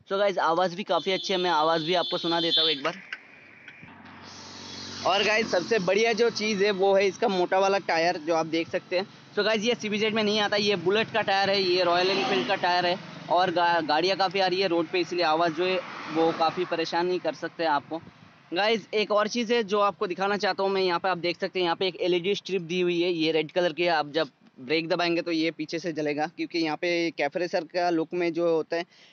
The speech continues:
कि पूरा पीछे वाला part जो है वो खाली रखना पड़ता है। और guys, ये मडगार्ड को मैंने बोला कि कीचड़ वगैरह उठेगा, so इसीलिए ये बड़ा वाला मडगार्ड एक दे दे एफ़जेड का। So guys, आप देख सकते हैं ये अभी थोड़ा थोड़ा करके जो काम अभी बाकी है। So ये लुक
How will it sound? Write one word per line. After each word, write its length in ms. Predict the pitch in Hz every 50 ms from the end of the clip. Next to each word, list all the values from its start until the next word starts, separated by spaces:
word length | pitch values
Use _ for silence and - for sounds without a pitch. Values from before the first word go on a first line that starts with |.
| _ _ -
कि 320 | 160 165 165 170 170 175 170 - _ -
पूरा 340 | 170 175 170 185 190 196 190 170 _ _ _ -
पीछे 200 | 185 165 - 190
वाला 180 | 185 190 196
part 260 | 190 - - 185 180 175
जो 60 | 185
है 60 | 190
वो 140 | 185 175 180
खाली 320 | - 190 165 170 190 190
रखना 220 | 185 165 - 180 175
पड़ता 260 | 165 165 147 147 165
है। 120 | 165 185 - -
और 220 | - 160 170 170
guys, 320 | 156 165 165 175 185 165 170
ये 180 | 185 185 185
मडगार्ड 440 | 175 165 160 151 143 175 175 175 165
को 100 | 185 202
मैंने 220 | 190 180 175 180
बोला 260 | 175 165 170 170 180 185
कि 180 | 175 180 180 165
कीचड़ 360 | - - 185 170 190 190 190
वगैरह 220 | 180 180 180 180
उठेगा, 300 | 180 170 - 190 175 185
so 140 | 180 - 190
इसीलिए 400 | 180 165 - 196 190 185 196 196 - - - - - -
ये 180 | 160 180 185 185
बड़ा 200 | 170 160 165 175
वाला 160 | 180 190 196 190
मडगार्ड 340 | 185 185 175 175 180 175
एक 140 | 180 175 165
दे 100 | 156 165
दे 180 | 160 175 170 165
एफ़जेड 300 | 160 151 156 170 160 -
का। 180 | 170 165 185 185 _ _ - - -
So 100 | 170 160
guys, 200 | 165 165 165 160
आप 100 | 160 160
देख 180 | 156 160 -
सकते 180 | - 151 - 165
हैं 80 | 160
ये 80 | 156 156
अभी 180 | 160 160 156 147
थोड़ा 220 | - 165 156 165
थोड़ा 180 | 160 170 165 165
करके 320 | 151 156 - - 160 165 170 _ _ _ _ _ _ -
जो 120 | 147 165
काम 320 | 160 160 160 165 170 160 - -
अभी 180 | - 151 170 170
बाकी 300 | 151 143 135 147 - 175
है। 80 | 170 170
So 300 | 165 - 180 180 180 185 185
ये 220 | 185 185 196 202
लुक 240 | 202 196 202 202 190